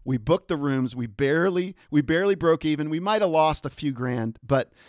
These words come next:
we did it. We did it. We did a very terrible job, um, but people had a blast. Everybody had such a blast. And, um, I thought, you know, coming out of this, I thought, "Great,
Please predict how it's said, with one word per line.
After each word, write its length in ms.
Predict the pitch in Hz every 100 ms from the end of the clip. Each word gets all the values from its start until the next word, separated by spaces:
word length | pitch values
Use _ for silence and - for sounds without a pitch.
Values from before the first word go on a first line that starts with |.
| - - - _ _ _ _ 139
we 160 | 135 175
did 220 | 165 160
it. 140 | 101 _ _ -
We 160 | 147
did 200 | 139 131
it. 120 | 107
We 140 | 135 135
did 240 | 147 151
a 80 | 147
very 400 | 117 117 156 185
terrible 360 | - 170 170 131
job, 420 | 120 135 196 180 - - -
um, 540 | 123 117 113 107 104 - _
but 300 | 117 143 139
people 320 | - 185 190 165
had 240 | 151 151
a 20 |
blast. 540 | 120 127 135 - - _ 123
Everybody 440 | 143 147 120 110
had 260 | 104 101 -
such 400 | - 165 147 127
a 40 |
blast. 520 | 113 104 92 104 - -
And, 460 | 120 117 113 113
um, 400 | 110 110 101 107 _ - _ _ _ _ -
I 160 | 160
thought, 460 | 185 - 151 151 156
you 80 | 143
know, 100 | 127
coming 360 | - 160 175
out 160 | 156 147
of 80 | 139
this, 480 | 143 139 - - - _ _ _ 110
I 80 |
thought, 320 | 110 113 87 - _ _ _ _ _ _ -
"Great, 300 | 233 170